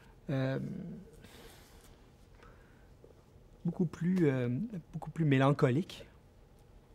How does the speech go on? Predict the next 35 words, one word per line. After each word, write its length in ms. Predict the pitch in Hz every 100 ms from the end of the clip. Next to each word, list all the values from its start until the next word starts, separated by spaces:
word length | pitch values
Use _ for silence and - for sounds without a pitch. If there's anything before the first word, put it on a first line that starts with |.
| - -
Tu 60 | -
sais, 100 | 180
Rimbaud, 320 | 143 123 156
finalement, 260 | - 127 139
c'est 140 | -
pas 120 | 123
mélancolique, 360 | 143 131 117 147
mais 80 | 147
il 20 |
y 40 | 151
a 20 |
une 120 | 127
vraie 200 | 135 202
parenté 400 | 180 143 127 160
entre 160 | 160 127
les 80 | 113
deux, 140 | 139
c'est 140 | 135 156
ça 60 |
qui 60 | 131
est 40 |
beau. 140 | 123 143 - -
Puis 160 | - 127
on 100 | 120
se 100 | -
rend 100 | 120
compte 180 | 110 139
qu'il 120 | -
a 20 |
été 260 | 107 - 110
influencé, 640 | 98 - 110 101 - 127 110
euh, 140 | 120 107
visiblement 480 | 107 104 107 107 117
par 200 | 107 107
lui. 240 | 107 165